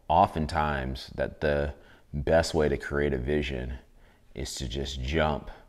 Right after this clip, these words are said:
into an area, in a space where you're not quite sure what's gonna be your next thing. And when you do that, it's,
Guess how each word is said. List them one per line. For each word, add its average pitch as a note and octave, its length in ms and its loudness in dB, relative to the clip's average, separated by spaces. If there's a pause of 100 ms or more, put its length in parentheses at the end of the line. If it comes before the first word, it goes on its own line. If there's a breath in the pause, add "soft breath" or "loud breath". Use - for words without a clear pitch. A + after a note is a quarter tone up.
(320 loud breath)
into C2+ 580 -2
an C#2 160 -2
area, C#2 720 0
in C#2+ 140 -6
a B1+ 60 -6
space - 840 -2 (560 soft breath)
where D2+ 160 0
you're E2 120 2
not D#2 400 0
quite - 280 -2
sure B1+ 240 -2
what's B1+ 320 -4
gonna C2 200 -4
be B1+ 140 -4
your B1 160 -4
next B1 320 -8
thing. A1 300 -8 (340 loud breath)
And D2+ 180 -2
when D#2+ 200 2
you D#2+ 120 2
do G#2 300 8
that, C#2 400 4 (1000 loud breath)
it's, - 580 0